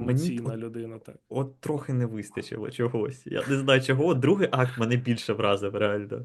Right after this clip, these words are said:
Speaker 2: Третій, ну, місцями. Але від, е, логіки того, що відбувалося, ну, я кайфував. Тобто мені, мені сподобалось це.
Speaker 1: От логіка, для мене перемогла логіка.
Speaker 2: В цілому,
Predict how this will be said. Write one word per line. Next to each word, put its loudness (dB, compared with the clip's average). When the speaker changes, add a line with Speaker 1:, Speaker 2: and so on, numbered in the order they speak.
Speaker 2:
Третій, 0
ну, -8
місцями. -2
Але 6
від, -2
е, 2
логіки 2
того, 0
що -6
відбувалося, -2
ну, -2
я 4
кайфував. -2
Тобто -8
мені, -4
мені -2
сподобалось -4
це. -20
Speaker 1:
От 0
логіка, 2
для 0
мене 2
перемогла 0
логіка. -4
Speaker 2:
В -20
цілому, -2